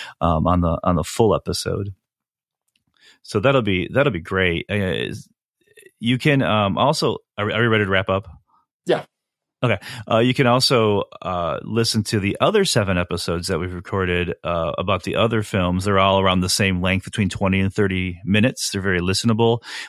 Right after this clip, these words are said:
Speaker 1: We stay away from spoilers, um, for a little while, <laughs> and then we don't, and most of them. And, uh,
Speaker 2: We give a warning.
Speaker 1: you know,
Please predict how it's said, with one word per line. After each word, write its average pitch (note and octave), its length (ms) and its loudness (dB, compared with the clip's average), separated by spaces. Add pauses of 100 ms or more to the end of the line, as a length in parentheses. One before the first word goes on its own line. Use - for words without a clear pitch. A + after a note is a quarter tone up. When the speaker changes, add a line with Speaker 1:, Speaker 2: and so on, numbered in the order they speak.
Speaker 1:
We A2 140 2
stay G#2+ 220 2
away G2 240 2
from F#2 180 -6
spoilers, G2 840 -2 (180)
um, E2 480 -6 (160)
for - 200 -2
a G#2 40 2
little G2+ 240 2
while, F#2 480 2
<laughs> - 40 -12
and G2+ 140 0
then F#2 80 -2
we F2 120 -2
don't, F2 280 -4 (360)
and G2 200 2
most F#2 280 2
of F#2 80 0
them. F2+ 180 -2 (500)
And, G2 320 4
uh, D#2+ 460 2
Speaker 2:
We - 180 0
give G#2+ 40 -2
a A2+ 100 2
warning. G2+ 340 0 (220)
Speaker 1:
you G2 60 -12
know, G2+ 180 -14